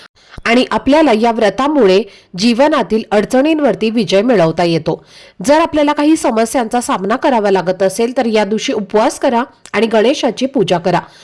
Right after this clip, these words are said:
त्यामुळे आपल्याला उत्तम फळ मिळू शकतं. याशिवाय या दिवशी घरात सुख, समृद्धी, शांती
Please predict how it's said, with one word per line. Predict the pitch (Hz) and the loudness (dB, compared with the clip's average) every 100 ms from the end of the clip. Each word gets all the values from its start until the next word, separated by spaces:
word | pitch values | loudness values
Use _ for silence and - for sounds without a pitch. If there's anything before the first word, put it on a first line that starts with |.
| - - - | -20 -10 -2
त्यामुळे | 262 277 269 - | 2 4 2 0
आपल्याला | 226 254 285 220 - | -2 0 0 0 -2
उत्तम | 226 - 277 320 | -6 0 0 0
फळ | 214 220 | 0 2
मिळू | 247 165 | 2 0
शकतं. | 165 170 - 170 - _ - _ 226 | -2 -8 -4 -4 -4 _ -20 _ -2
याशिवाय | 262 311 359 294 311 302 | 0 2 0 0 0 2
या | 254 | 0
दिवशी | 233 233 269 | 0 -2 -4
घरात | 214 220 220 - | -2 0 -2 -2
सुख, | 254 262 | -4 0
समृद्धी, | 269 277 208 202 220 | 2 0 0 0 0
शांती | 214 247 190 220 | -2 -2 -2 0